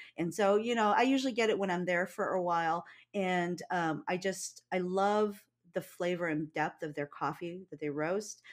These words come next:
And I love their presentation. It's very simple, minimal, straight to the point. And if you haven't been there before, another option is a tasting flight because they also have daily specials of all different kinds of coffee,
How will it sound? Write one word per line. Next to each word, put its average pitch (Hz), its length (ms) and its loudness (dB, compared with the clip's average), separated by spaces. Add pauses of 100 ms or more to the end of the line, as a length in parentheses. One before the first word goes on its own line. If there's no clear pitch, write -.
(240)
And 160 440 0
I 170 120 -4
love 156 260 -2
their 170 120 -2
presentation. 175 880 -6
It's 143 180 -10
very 156 180 -4
simple, 202 640 -2
minimal, 175 640 -4
straight - 440 -4
to 196 80 -8
the 165 100 -6
point. 156 500 0 (380)
And 180 160 0
if 180 100 -4
you 214 80 4
haven't 262 320 4
been 247 160 0
there 214 140 2
before, 190 460 -2
another 180 360 0
option 170 340 -2
is 160 140 -6
a 165 60 -8
tasting 175 420 -6
flight 143 300 -6
because 170 280 -12
they 185 140 -4
also 247 260 -2
have 240 320 -2
daily 175 360 -4
specials 147 760 -2 (280)
of 180 180 -10
all 202 200 2
different 214 340 -4
kinds 185 400 -6
of 175 140 -14
coffee, 151 580 -6